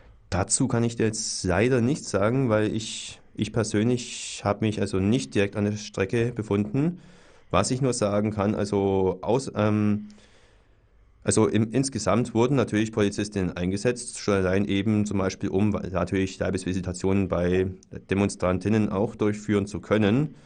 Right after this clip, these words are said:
Ähm, was ich nur bemerkt habe, dass sich innerhalb des, der, der Verbotszone wurden auch Polizistinnen gesehen. Ob, ob die sich allerdings unmittelbar des, des Castor-Trans-, in, in der Nähe des Castor-Transportes also befanden,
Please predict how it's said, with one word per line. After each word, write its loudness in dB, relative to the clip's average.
Ähm, 4
was 2
ich -4
nur 4
bemerkt 0
habe, 2
dass -2
sich -6
innerhalb 2
des, -6
der, 2
der 4
Verbotszone 0
wurden 2
auch -2
Polizistinnen 0
gesehen. -2
Ob, 2
ob -2
die 2
sich -4
allerdings 0
unmittelbar 2
des, -4
des -6
Castor-Trans-, -2
in, -10
in 0
der 2
Nähe 2
des -4
Castor-Transportes -4
also 0
befanden, 0